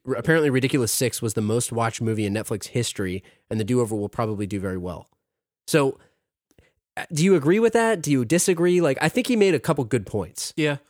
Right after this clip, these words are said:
Speaker 2: Well, yeah. I, I, f-, first of all, I don't know if Adam Sandler really cares about box office numbers.
Speaker 1: I, I think he just cares about the dollar sign and the zeros.
Speaker 2: Yeah, and I think he, I think he has fun making his movies. I don't think he's, like, that much of a sellout where it's like a,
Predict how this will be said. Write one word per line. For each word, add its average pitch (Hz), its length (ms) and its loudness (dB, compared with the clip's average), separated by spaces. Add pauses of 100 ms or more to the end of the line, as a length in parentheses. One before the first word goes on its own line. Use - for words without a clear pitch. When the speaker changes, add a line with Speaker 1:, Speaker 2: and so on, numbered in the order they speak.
(520)
Speaker 2:
Well, 220 140 4
yeah. 240 160 4
I, 139 240 0
I, 165 160 0
f-, - 240 -14
first 208 240 0
of - 80 -4
all, 151 80 4
I 143 100 4
don't 165 200 0
know 123 240 2
if 113 80 -2
Adam 113 180 0
Sandler 110 340 -4
really 104 200 -2
cares 107 260 -6
about 98 240 -2
box 92 240 -6
office 95 240 -10
numbers. 98 500 -6
Speaker 1:
I, 107 160 -6
I 135 120 0
think 175 180 0
he 165 140 -2
just 135 180 -2
cares 131 300 0
about 107 320 -4
the 113 80 -4
dollar 104 420 -2
sign 120 240 0
and 110 140 -2
the 98 40 -4
zeros. 95 460 -6
Speaker 2:
Yeah, 107 200 0
and 110 120 -2
I 143 60 4
think 220 180 -4
he, 165 180 2
I 143 60 0
think - 200 -8
he 185 100 -2
has 156 200 2
fun 110 300 -2
making 135 280 -2
his 156 140 -2
movies. 170 360 -2
I 131 80 2
don't 143 160 0
think 139 140 -6
he's, 107 180 -8
like, 104 220 -6
that 117 260 0
much 135 180 -4
of 147 60 -10
a 156 60 -2
sellout 147 420 0
where 107 200 0
it's 101 140 -4
like 101 100 -6
a, 95 240 -8